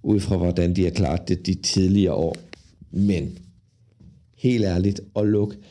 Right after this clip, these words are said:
niogtyve point ind af Russell Wilson, det er,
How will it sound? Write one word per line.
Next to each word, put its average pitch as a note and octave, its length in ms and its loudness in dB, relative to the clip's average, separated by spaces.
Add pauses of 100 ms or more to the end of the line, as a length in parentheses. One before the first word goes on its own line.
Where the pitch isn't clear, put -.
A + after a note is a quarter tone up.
(320)
niogtyve A#2 960 2
point F#2+ 360 0
ind D#2+ 260 0 (260)
af - 60 0
Russell G2 420 0
Wilson, E2+ 360 0 (2500)
det A#2+ 240 0
er, G#2 160 0